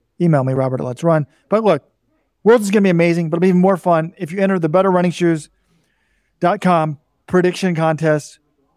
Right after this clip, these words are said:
We're gonna have some sweet watches from Suunto as the prize.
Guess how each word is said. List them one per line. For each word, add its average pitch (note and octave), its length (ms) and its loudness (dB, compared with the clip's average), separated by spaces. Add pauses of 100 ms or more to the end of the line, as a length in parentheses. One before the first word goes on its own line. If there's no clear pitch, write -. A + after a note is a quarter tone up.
(400)
We're D3 80 -12
gonna E3 120 -4
have E3+ 120 -2
some D3+ 120 -8
sweet G#3 260 -4
watches E3 380 -2
from E3 280 -6 (140)
Suunto E3 480 0 (720)
as F3 180 0
the F3+ 80 -4
prize. D3 480 -2